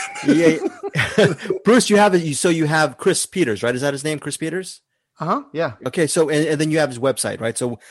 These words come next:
Speaker 2: we'll put it
Speaker 3: Yeah.
Speaker 2: on our, our, okay. So listeners, if you're interested in his work, Vertigo A I, right? Vertigo A I.
Speaker 3: Vertigo A I. He's got some other stuff on there too, but Vertigo A I. And then, he, like I said, he's working on, um,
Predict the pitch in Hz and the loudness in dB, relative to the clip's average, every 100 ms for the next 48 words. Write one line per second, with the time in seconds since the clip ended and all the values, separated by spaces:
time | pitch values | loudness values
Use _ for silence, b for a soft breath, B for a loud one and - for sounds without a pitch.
0 | b - 143 175 165 247 139 131 123 120 | b -6 -4 -2 -2 -2 -2 -2 -2 -2
1 | - 120 - _ _ 117 170 139 - 143 | -4 -6 -8 _ _ -2 0 0 -2 -2
2 | 143 143 147 110 107 113 - 135 - - | 0 0 -2 -6 -6 -6 -4 -6 -8 -8
3 | 117 B B 127 117 113 123 123 - 127 | -10 B B -4 -2 0 2 0 0 0
4 | 131 123 127 117 - 123 110 104 135 120 | 0 2 2 2 -2 -2 0 0 -2 -2
5 | 123 127 123 123 127 123 120 b b b | -4 -4 -2 -2 -2 -2 -6 b b b
6 | 123 135 139 127 127 135 135 180 175 151 | -6 -4 -2 0 2 2 0 -2 0 0
7 | 151 165 151 - 135 123 120 147 127 107 | 0 0 -4 -2 -4 -4 -4 -6 -4 -4
8 | 120 147 156 143 139 139 131 120 123 120 | -6 -2 -2 2 2 2 2 0 -2 -4
9 | 131 - 127 107 127 131 131 120 123 123 | -4 -2 -4 -4 -6 -4 -6 -4 -2 -2
10 | 120 110 110 107 | -4 -6 -6 -6